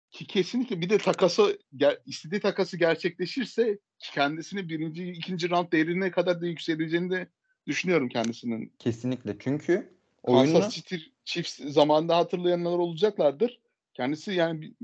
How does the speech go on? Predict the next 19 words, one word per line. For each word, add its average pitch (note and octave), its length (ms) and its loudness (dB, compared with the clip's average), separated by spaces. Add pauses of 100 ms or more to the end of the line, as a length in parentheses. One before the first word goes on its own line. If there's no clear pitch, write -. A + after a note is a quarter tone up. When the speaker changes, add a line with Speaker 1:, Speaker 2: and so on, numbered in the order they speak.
(320)
Speaker 1:
bildiğiniz D#3+ 760 -6
birinci E3 440 2
round F3+ 220 6 (360)
değerinde D3 340 2
bir F3 80 0
running D#3 300 2
back'ti A#2 280 -6
kendisi. - 460 -10 (220)
Speaker 2:
Böyle, D3 400 4
e, A#2 520 2 (160)
özgüven C3 600 2
kazandırabilecek D3 840 -2 (140)
running C#3+ 260 0
back'lere D#3+ 300 0
sahip D3+ 300 0
olmak, D#3+ 400 -4
top C#3 200 -4
yakalayabilecek, D3 560 -2
edebilecek C#3 580 -2